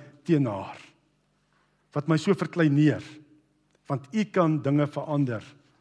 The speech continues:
en uitkoms gee." En, ehm, en so kan ons ook vir die Here vra,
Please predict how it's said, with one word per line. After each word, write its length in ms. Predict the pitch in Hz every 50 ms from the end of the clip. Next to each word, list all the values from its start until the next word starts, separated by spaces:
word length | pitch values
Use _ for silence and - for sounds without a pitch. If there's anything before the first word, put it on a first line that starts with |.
| _ _ _ _ _ _ _ _ _ -
en 160 | 175 147 143 - -
uitkoms 460 | 160 143 - - 135 120 107 - - -
gee." 180 | - - - - _ _ _ _ _ _ _ _ _ _ _ _ _ _ _ _ _ _ _ _ _ _ _ _ _ _ _ _ _ _ _ _ _ _ _ _ _ _ _ _ _
En, 280 | - 147 135 143 147 147
ehm, 280 | 147 143 143 143 139 127 123 - - - - _ _ _ _ _ _ _ _ _ _ _ _ - - -
en 100 | 165 160
so 160 | - 220 214
kan 140 | 214 220 214
ons 200 | 202 208 - 226
ook 120 | 214 -
vir 120 | - 208 175
die 100 | 190 185
Here 160 | 185 180 190 175
vra, 460 | - - 190 190 175 143 110 92